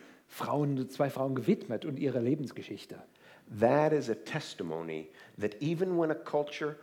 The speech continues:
Speaker 2: or society says women are not important,
Speaker 1: Und das ist also wirklich bedeutsam, denn in einer Kultur und einer Gesellschaft, wo Leute sagen würden, dass Frauen keinerlei Bedeutung und Wert haben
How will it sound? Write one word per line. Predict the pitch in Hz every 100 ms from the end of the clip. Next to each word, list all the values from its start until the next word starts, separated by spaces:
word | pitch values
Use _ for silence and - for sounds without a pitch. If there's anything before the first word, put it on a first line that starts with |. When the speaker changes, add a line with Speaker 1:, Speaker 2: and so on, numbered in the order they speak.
| - _ _ _
Speaker 2:
or | 131 127
society | - 120 - - 135 110 92 87 - -
says | - - 120 107
women | 117 117 104
are | 104
not | 98 92
important, | 92 107 82 73 73 -
Speaker 1:
Und | 127 170
das | 170
ist | 135
also | 123 113 113
wirklich | 147 139
bedeutsam, | - 120 120 131 - 113 120
denn | 127 151
in | 147 143
einer | 131 135
Kultur | 123 139 143 - 202 156
und | 120
einer | 127
Gesellschaft, | 123 117 123 185 - 123 -
wo | 127
Leute | 120 151 143
sagen | 117 143 147 131
würden, | 139 135
dass | 120
Frauen | - 147 160
keinerlei | 131 160 147 135 127
Bedeutung | 123 123 127 123
und | 117
Wert | 120 117 -
haben | - 175 95 90